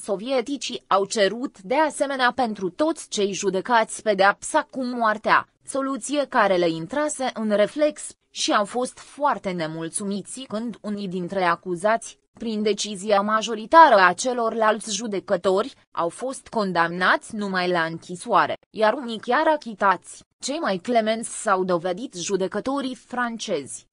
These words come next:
deși, dintre țările occidentale, Franța suferise cel mai mult de pe urma nazismului. Crimele de război ale aliaților nu le-a judecat, firește,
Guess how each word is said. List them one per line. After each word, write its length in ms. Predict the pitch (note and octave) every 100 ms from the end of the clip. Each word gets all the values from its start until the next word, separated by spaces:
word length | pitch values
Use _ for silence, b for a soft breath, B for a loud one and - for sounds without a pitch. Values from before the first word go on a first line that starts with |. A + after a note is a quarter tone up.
| -
deși, 580 | F3 F#3 - G3+ A3+ - -
dintre 440 | G#3+ A3+ A3 G3+
țările 460 | F#3 A#3 A3 G3+ F#3
occidentale, 1040 | F3 - G3+ F#3 F#3 F#3 G#3+ G#3+ G#3+ - _ _
Franța 540 | - G3+ G3+ G#3+ E3+
suferise 640 | D3+ - B3 A#3 B3+ B3 G#3
cel 280 | C4 C#4+
mai 180 | D4+ C#4
mult 340 | B3+ C#4 C#4+ F#3
de 120 | F3+
pe 120 | E3+
urma 340 | E3+ G3+ G3+
nazismului. 920 | F3+ G3 A3 G3 F#3+ - F3 D3 C3+ B2 _ _ _ _
Crimele 480 | - C#4+ D#4+ C#4 B3+
de 160 | G3+ F3
război 480 | F3 E3+ A3+ C4+
ale 240 | A#3 B3 B3+
aliaților 840 | A#3 A3+ C4+ G3 - B3 A#3+ A3
nu 220 | G3 B3
le-a 200 | C#4 G#3+
judecat, 720 | G3 G3 F#3 F3+ A3+ E3 _ _ _
firește, 800 | - A#3 F3 D#3 - G#3+ C4+